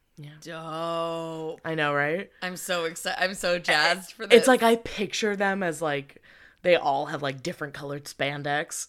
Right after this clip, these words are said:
Speaker 1: <laughs>
Speaker 2: Yeah, oh, I was picturing them like the three hundred, but it,
Speaker 1: Mm,
Speaker 2: but six.
Speaker 1: mm-hmm. See, I'm like, Mattathias is like Nick Fury, you know?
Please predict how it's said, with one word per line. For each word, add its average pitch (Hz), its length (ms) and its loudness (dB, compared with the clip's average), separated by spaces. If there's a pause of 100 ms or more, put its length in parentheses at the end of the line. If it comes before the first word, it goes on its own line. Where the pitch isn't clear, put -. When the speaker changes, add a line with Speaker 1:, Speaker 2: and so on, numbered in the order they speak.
Speaker 1:
<laughs> - 60 -4 (1120)
Speaker 2:
Yeah, 311 180 -8 (100)
oh, 254 320 2 (420)
I 233 160 4
was 285 160 -8
picturing 277 320 -10
them 208 160 -6
like 190 240 -8
the 180 100 -8
three 170 280 -10
hundred, 143 480 -10 (280)
but 151 140 -8
it, - 140 -12 (260)
Speaker 1:
Mm, 220 200 0
Speaker 2:
but 196 120 -2
six. - 360 -10
Speaker 1:
mm-hmm. 202 280 -4 (1040)
See, - 260 -4
I'm 214 380 4
like, 196 200 -2 (400)
Mattathias 160 960 2
is 143 140 -12
like 143 240 -8
Nick 143 240 -10
Fury, 147 640 -8 (760)
you 165 140 -8
know? 147 320 -6